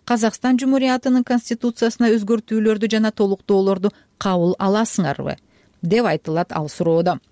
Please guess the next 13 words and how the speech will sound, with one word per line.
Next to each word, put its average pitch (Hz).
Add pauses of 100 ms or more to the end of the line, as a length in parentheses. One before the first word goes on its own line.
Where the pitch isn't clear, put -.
(680)
Алсак, 254
президент 262
сот -
органдарынын 226
жетекчилери, 240
аскер 226
кызматкерлери, 226
тартип 202
коргоочу 226
жана 247
атайын 269
органдардын 165
кызматкерлери 220